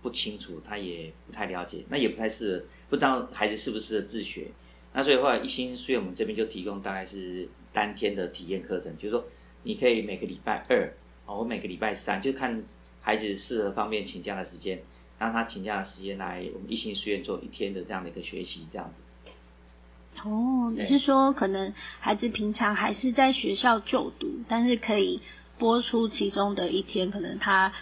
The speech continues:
Speaker 2: 比较有兴趣参与的课程去体验这样的意思？
Speaker 1: 是，没有错。就是一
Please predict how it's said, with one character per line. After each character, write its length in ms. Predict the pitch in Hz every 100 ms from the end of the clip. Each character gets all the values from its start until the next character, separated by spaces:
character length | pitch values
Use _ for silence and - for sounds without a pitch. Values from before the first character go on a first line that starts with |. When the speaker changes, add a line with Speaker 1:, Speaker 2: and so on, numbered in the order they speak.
| - 180
Speaker 2:
比 80 |
较 160 | 196 202
有 80 | 196
兴 240 | 214 196
趣 200 | 185 202
参 280 | 185 202 185
与 100 | 170
的 120 | -
课 280 | - 240 180
程 240 | - -
去 140 | 202 175
体 240 | - - -
验 260 | 202 214
这 80 | 202
样 160 | - 220
的 80 | -
意 180 | - - -
思？ 80 | - -
Speaker 1:
是， 320 | - 151 110
没 140 | 101 107
有 100 | 95
错。 180 | - 95
就 120 | 143
是 120 | 185
一 220 | - 185